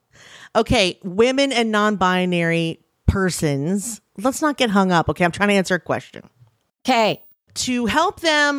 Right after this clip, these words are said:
Speaker 1: learn and nourish and grow their podcasts in an environment that feels safe and supportive. If you are in a co-ed Facebook group, or if you go to co-ed conferences, it can be,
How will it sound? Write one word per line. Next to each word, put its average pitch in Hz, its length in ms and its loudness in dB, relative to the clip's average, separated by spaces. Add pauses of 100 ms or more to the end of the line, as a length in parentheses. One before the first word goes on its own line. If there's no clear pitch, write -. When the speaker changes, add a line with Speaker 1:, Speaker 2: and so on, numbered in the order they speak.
Speaker 1:
learn 320 960 -2
and 226 300 -4 (180)
nourish 262 720 -2 (120)
and 196 280 -4
grow 247 360 2
their 262 160 2
podcasts 175 1200 -2 (220)
in 214 120 0
an 214 200 0
environment 254 580 2
that 208 260 -2
feels 208 600 -2 (340)
safe 269 800 0
and 214 200 2
supportive. - 880 -4 (360)
If 262 220 0
you 277 140 2
are 254 160 4
in 214 320 0
a 185 340 -4
co-ed 233 480 0
Facebook 214 460 -2
group, 196 340 0
or 185 140 0
if 180 120 -4
you 202 60 -6
go 202 160 -2
to 214 100 2
co-ed 190 440 2
conferences, 175 880 -2
it 214 120 -2
can 214 180 0
be, 202 360 0